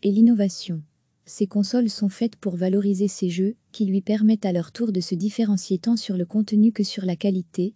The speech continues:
détaille Laurent Michaud. Avec des jeux souvent pensés à la fois pour le joueur occasionnel et le joueur invétéré, insiste Meku Kawamura,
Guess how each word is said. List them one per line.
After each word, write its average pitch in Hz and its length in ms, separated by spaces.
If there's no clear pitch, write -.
détaille 196 440
Laurent 208 300
Michaud. 180 420
Avec 180 300
des 170 140
jeux 202 140
souvent 202 340
pensés 202 400
à 196 80
la 180 100
fois 220 300
pour 196 180
le 185 100
joueur 196 340
occasionnel 190 760
et 196 120
le 190 80
joueur 208 320
invétéré, 185 680
insiste 202 480
Meku 196 320
Kawamura, 190 680